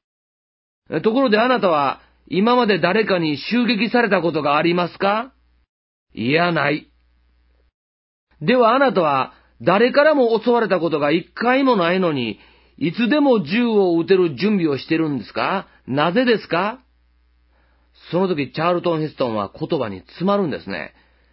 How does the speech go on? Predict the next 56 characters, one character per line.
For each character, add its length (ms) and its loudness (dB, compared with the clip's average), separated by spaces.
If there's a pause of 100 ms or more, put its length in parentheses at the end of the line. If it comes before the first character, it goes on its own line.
(160)
そ 180 -2
し 100 -12
て、 120 -2
こ 160 -8
こ 100 2
で 120 0
監 200 -4
督 180 -6
は、 300 -4 (460)
確 340 -2
信 300 -2
を 100 2
つ 180 -20
く 140 -2
質 240 -8
問 200 0
を 40 -2
彼 240 -2
に 80 -4
す 100 -12
る 60 -8
ん 40 -6
で 120 -10
す。 120 -20 (600)
「あ 160 0
な 160 0
た 140 0
は 160 0
な 260 0
ぜ 480 2 (140)
銃 160 0
を 200 2
持 220 -2
つ 140 -4
ん 80 -2
で 120 -4
す 80 -20
か？」 320 -8 (1400)
す 80 -4
る 100 -2
と、 160 0
チ 160 -8
ャ 80 0
ー 40 0
ル 100 -2
ト 140 0
ン・ 20 -2
ヘ 80 -2
ス 100 -14
ト 140 -2
ン 40 -4
は 140 -6
答 320 -12
え 40 -10
ま 180 -14
す。 60 -20